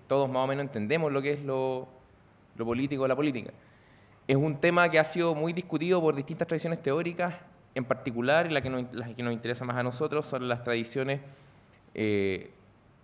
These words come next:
teóricas que se han construido desde la esfera de las clases subalternas, como le decía Gramsci, o de la esfera de los dominados.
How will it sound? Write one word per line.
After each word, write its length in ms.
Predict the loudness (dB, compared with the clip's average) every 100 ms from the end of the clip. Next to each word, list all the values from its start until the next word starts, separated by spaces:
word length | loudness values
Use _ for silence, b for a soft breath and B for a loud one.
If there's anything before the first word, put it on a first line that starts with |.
| _
teóricas 340 | 2 2 4 0
que 100 | 0
se 80 | -2
han 60 |
construido 380 | 0 -2 2 2
desde 200 | 4 2
la 80 | 2
esfera 280 | 2 0 2
de 80 |
las 120 | 0 0
clases 300 | -2 -2 -2
subalternas, 540 | -2 0 -2 -2 -4
como 180 | -4 -4
le 80 | -2
decía 200 | -2 -2
Gramsci, 340 | -2 -4 -2
o 20 |
de 60 | -2
la 60 | -2
esfera 180 | -2
de 60 | 0
los 120 | 0
dominados. 520 | -2 -2 0 -2 -4